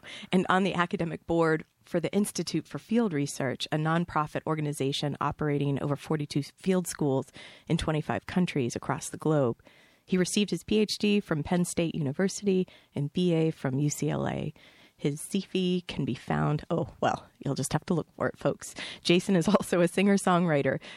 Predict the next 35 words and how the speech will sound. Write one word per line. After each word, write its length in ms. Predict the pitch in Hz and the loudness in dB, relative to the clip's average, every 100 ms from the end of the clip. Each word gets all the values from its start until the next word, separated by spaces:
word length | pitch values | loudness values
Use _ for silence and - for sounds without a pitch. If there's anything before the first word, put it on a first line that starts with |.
| - | 0
who 100 | 226 | 2
has 160 | 196 | 2
recorded 520 | 165 - - 190 202 185 | -2 -8 -4 0 0 0
and 120 | 160 | 0
released 360 | 151 147 151 - | 0 2 0 0
several 320 | - 160 170 | 0 2 2
albums 500 | 135 143 135 139 - | 2 0 0 0 -2
with 120 | 151 | -2
the 80 | 143 | 0
Long 260 | 139 143 156 | 2 2 2
Beach, 340 | 156 151 - | 0 -2 -4
California-based 840 | - 156 160 - 151 156 147 135 - | -2 0 0 2 2 2 2 -2 -2
hardcore 680 | - 190 202 - - 160 151 | 2 4 4 2 2 4 4
reggae 360 | 175 190 165 | 4 4 2
group 280 | 147 135 131 - | 2 0 0 2
Youth 360 | 160 180 - _ _ | 4 4 2 _ _
in 340 | 175 165 160 - _ | 2 4 2 -2 _
Asia 460 | 175 175 147 139 - - - - - | 2 4 4 2 0 -4 -4 -8 -2
<laughs> 100 | - 180 - - - | -2 -2 -8 -16 0
in 400 | 190 190 190 190 | 4 6 6 4
the 80 | 165 | 4
nineteen 460 | 165 156 - 139 143 | 2 0 -2 -4 2
nineties 480 | 214 214 202 196 - | 6 6 6 2 4
and 240 | 196 196 | 4 6
with 140 | 175 170 | 4 0
the 80 | - | -4
central 340 | - - 147 147 | -4 -4 -4 -4
Pennsylvania-based 920 | - 147 - 139 139 135 139 123 - | -4 -4 -2 0 0 0 -2 -4 -4
group, 240 | - 135 | -4 -4
the 80 | - | -2
Wilcox 540 | 147 147 - - - - | 0 0 0 -6 -4 -4
Hotel. 460 | 135 - 156 139 - | -4 -2 -2 -2 -4
He 160 | 156 | -4
also 360 | - 202 226 220 | 0 0 2 2
records 680 | 180 - - 143 127 139 | 0 -2 -2 0 0 -2